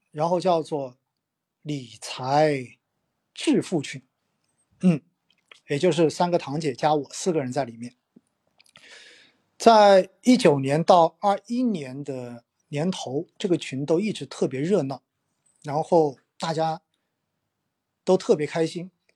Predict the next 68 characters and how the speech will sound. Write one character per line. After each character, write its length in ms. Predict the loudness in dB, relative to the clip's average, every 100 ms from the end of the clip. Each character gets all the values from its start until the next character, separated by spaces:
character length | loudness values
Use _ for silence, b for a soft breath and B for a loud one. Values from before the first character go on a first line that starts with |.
| _
而 120 | -4
且 100 | -4
呢， 120 | -6 -8
特 200 | -4 -2
别 120 | -2
认 180 | -4 -6
可 180 | -6
我 140 | -8 -8
的 100 | -14
节 200 | -10 -6
目， 200 | -6 -8 _
因 160 | -2 -2
为 40 |
觉 160 | 0 2
得 60 |
我 80 | 2
讲 140 | -2
得 80 | -6
特 200 | 0 2
别 80 | 4
的 120 | 2
好， 260 | 2 -4 -10 _
按 140 | 0
照 140 | 2 0
我 100 | -4
的， 100 | -14 -10
按 140 | -6 -2
照 120 | -2
我 120 | -2
所 200 | -8 -14
说 240 | -6 -2 -2
的 80 |
操 240 | -2 -4 -4
作 120 | -4
都 200 | -2 -2
有 100 | 0
赚 180 | -2 -2
钱， 300 | -4 -8 -10 b b b b 2
然 140 | 4
后 40 | 4
时 180 | -2 -8
不 100 | -8
时 200 | -8 -8
会 120 | -6
在 140 | -8
里 80 | -8
面 360 | -8 -8 -8 -12 _ _ _ _ _ _ _
晒 200 | -2 0
收 220 | 0 -2
益。 160 | -2 -6 _ _ _ _ _ _ _ _ _ 0
那 100 | 0
我 80 | 0
给 100 | -4
他 60 |
们 100 | -6
推 140 | -6 -6
荐 100 | -6
的 80 |
基 140 | -8 -8
金 100 | -8
是 140 | -8
什 120 | -8
么 80 | -6
呢？ 200 | -6 -6 -10 _ _ _ _
中 140 | -6 -4
证 120 | -2
五 120 | -2
百， 400 | -2 -2 -2 -4